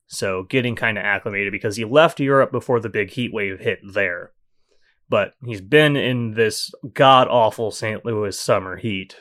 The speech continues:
for a good month now, couple weeks, getting reps, you know, prepping.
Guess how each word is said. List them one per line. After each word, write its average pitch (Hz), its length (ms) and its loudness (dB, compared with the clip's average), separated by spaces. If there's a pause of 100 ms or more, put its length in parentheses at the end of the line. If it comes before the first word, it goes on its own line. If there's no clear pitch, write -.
(240)
for 95 460 -8 (280)
a 117 120 -2
good 110 260 -2 (220)
month 120 540 -6
now, 151 460 -2
couple 113 280 -2
weeks, 127 460 -4 (680)
getting 123 720 0
reps, 123 680 2
you 127 100 -4
know, 98 120 -2
prepping. 101 560 2